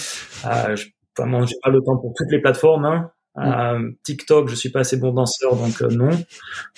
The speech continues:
Speaker 1: Euh, voilà, je crois que j'ai fait le tour, hein.
Speaker 2: <laughs> Ça va. Impeccable.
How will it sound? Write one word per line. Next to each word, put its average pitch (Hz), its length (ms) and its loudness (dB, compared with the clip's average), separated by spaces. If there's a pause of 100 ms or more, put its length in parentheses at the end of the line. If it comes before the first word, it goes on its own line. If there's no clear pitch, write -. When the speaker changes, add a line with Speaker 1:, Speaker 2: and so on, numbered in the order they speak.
Speaker 1:
Euh, 117 380 2 (880)
voilà, 123 260 -4
je - 40 -2
crois 123 120 0
que 110 60 0
j'ai 113 60 2
fait 123 120 2
le 120 60 -2
tour, 127 220 2
hein. 120 120 0 (340)
Speaker 2:
<laughs> - 80 -8 (680)
Ça - 200 4
va. - 260 0 (1000)
Impeccable. 110 540 -2